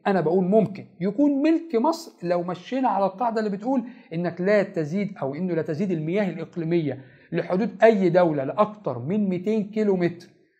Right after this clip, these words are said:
شفتوا قريبين من بعض إزاي؟ وكمان الحقل ده قريب من المياه الإقليمية الفلسطينية في حيفا المحتلة. يعني لو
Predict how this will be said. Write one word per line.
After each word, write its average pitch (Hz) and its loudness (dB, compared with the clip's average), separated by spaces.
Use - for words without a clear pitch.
شفتوا 151 -12
قريبين 143 -4
من 131 -10
بعض 135 -6
إزاي؟ 156 -6
وكمان 220 2
الحقل 226 -2
ده 214 2
قريب 185 0
من 156 -4
المياه 180 -2
الإقليمية 180 -4
الفلسطينية 214 2
في - -16
حيفا 147 -2
المحتلة. 180 2
يعني 117 -6
لو 120 -6